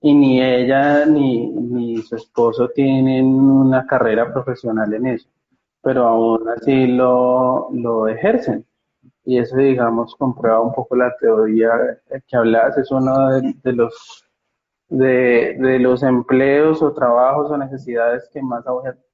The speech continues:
tomado y no necesariamente necesitas ser un profesional en mercadeo.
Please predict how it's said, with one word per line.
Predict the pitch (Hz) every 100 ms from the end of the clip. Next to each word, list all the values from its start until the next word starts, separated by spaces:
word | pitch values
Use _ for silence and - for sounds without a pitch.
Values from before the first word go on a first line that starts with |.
| _
tomado | 143 147 143 135
y | 156
no | 139
necesariamente | 127 135 131 117 127 127 131
necesitas | 123 127 - 110 110 -
ser | - 123
un | 123
profesional | 123 127 123 117 113
en | 113 117
mercadeo. | 120 _ 110 117 131 117